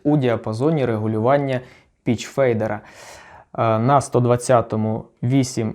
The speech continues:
і шістнадцять відсотків, а у сто сорокового є ще плюс-мінус двадцять чотири відсотка, тобто діапазон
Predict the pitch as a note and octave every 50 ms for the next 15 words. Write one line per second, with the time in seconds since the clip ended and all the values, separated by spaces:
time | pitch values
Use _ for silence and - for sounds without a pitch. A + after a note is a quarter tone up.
0 | - - B2+ B2 A2+ A2 A2 - - - - - E3+ G3 G#3+ G#3+ - G3 F#3+ F#3
1 | F3+ F3+ - - F3+ F3 F3 - - D#3 D3 C3+ - - - _ _ - B2+ B2+
2 | B2 A#2+ - - B2+ A2+ - - A#2+ - - B2 B2+ B2+ B2+ F3+ F#3+ F3+ E3 C#3+
3 | D3 D3 C#3 - - D#3+ A#2 G#2+ A#2 - D3+ D3 - - C3+ C3+ C3+ - - -
4 | - A2+ - - C#3 C#3 C#3+ C3 A#2 - - - B2 A2+ A2+ B2 B2 B2 - A2
5 | G#2+ - - A2 - - B2+ B2+ A#2 A2+ A2 A2 G#2+ - - B2+ B2 - - -
6 | B2+ - - C#3 E3 D#3+ - - A#2+ A2 A2 A2 A2 G#2+ - A2+ G#2+ A#2+ C#3 D3
7 | C#3+